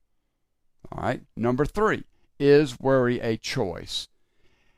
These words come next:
And the simple fact is, yes, it is.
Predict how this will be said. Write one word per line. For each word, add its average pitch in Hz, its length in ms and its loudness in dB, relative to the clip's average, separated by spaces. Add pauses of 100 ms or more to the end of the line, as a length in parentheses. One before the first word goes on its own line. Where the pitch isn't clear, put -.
(600)
And 143 140 2
the 123 80 0
simple 180 320 0
fact 113 360 2
is, 107 440 0 (220)
yes, 113 340 2
it 92 140 -4
is. - 440 -12